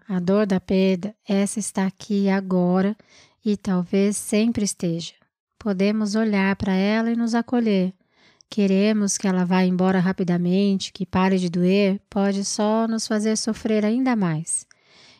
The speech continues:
Então, nós poderíamos, ao ver a dor chegar, mesmo que diariamente, recebê-la com aceitação,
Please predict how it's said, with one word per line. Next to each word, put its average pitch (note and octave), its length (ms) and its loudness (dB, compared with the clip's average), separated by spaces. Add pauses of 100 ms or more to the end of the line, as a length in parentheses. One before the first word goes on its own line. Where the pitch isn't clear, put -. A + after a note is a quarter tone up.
(160)
Então, G#3 380 2
nós G3 180 0
poderíamos, G3 1160 0
ao F3+ 160 0
ver G3+ 260 2
a G#3 80 2
dor F3+ 220 0
chegar, F3+ 560 0
mesmo A#3 420 0
que G#3 160 -6
diariamente, F3+ 840 0 (480)
recebê-la G#3+ 640 0
com A#3+ 160 -2
aceitação, A3 840 0